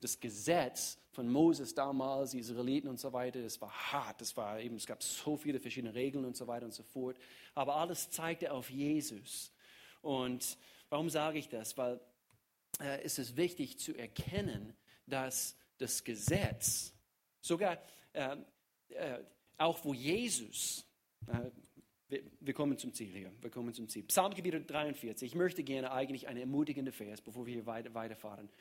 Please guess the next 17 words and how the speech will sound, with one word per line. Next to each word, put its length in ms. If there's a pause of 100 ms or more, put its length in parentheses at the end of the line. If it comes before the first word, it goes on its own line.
(120)
möchte 220
ich 80
hier 120
ganz 260
kurz 180
bringen. 340 (160)
Es 60
kann 160
sein, 180
du 80
kämpfst 280
mit 100
diesen 160
Emotionen. 580 (3500)
Und 180
David 300
sagt, 480